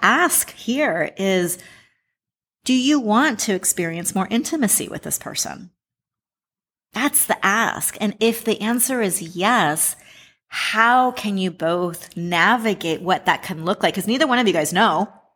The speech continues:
together. You know your own way individually, but together, intimacy happens with another human being, by the way. It doesn't happen fully alone. That's where growth can truly expand. And I saw this quote recently that people that have been through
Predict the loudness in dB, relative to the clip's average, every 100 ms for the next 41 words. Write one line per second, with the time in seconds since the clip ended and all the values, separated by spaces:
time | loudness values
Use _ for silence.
0 | _ -6 0 2 4 4 2 4 4 6
1 | 4 4 -2 -2 -2 -2 -2 -4 -4 -6
2 | -6 0 2 4 4 4 0 2 2 0
3 | -2 -6 -10 -4 0 0 0 -4 -4 -2
4 | 0 2 2 2 0 0 0 0 -2 -2
5 | -2 0 -2 -4 -4 -4 0 0 0 -6
6 | -8 -20 _ _ -6 0 2 2 -2 -6
7 | -2 -2 -4 -14 _ -20 -20 -20 -16 -2
8 | 0 2 2 2 0 2 0 0 -2 -2
9 | -2 -4 2 4 4 4 2 -2 -6 -2
10 | -2 0 -2 -4 -6 -4 -2 -2 2 4
11 | 4 2 -4 -2 -4 0 0 0 -2 -4
12 | -4 -4 0 2 2 -2 -6 -10 -20 -20
13 | -20 _ _ -2 0 2 2 4 4 2
14 | 2 0 2 0 -2 -4 -2 -4 -6 -10